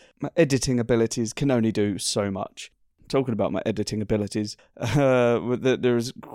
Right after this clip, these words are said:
quite a bit of chat at the beginning about, uh, using and editing with Audacity. So I, I cut that out because not that interesting. Although,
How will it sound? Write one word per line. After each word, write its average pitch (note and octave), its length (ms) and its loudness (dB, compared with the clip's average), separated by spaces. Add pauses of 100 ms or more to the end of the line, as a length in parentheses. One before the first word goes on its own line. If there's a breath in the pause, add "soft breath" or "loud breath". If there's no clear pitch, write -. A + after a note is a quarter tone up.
(120)
quite F#3 220 4
a - 20 2
bit - 140 0
of - 40 -6
chat - 300 -8
at F#2 80 -6
the G2 60 -6
beginning G#2 500 0
about, G#2 380 -2 (360 soft breath)
uh, G2+ 220 -2
using G#2 540 0 (280)
and A#2+ 200 -2
editing A#2 460 0
with G#2 360 -2
Audacity. G#2+ 720 -6 (140)
So A#2 440 -6 (120)
I, A2 120 -6 (120)
I C3 60 -4
cut - 260 -2
that C#3 240 2
out G#2 200 -4
because A#2+ 360 0 (480 soft breath)
not E3 220 -2
that G#3 120 0
interesting. C3 560 -2 (140 soft breath)
Although, E3 380 4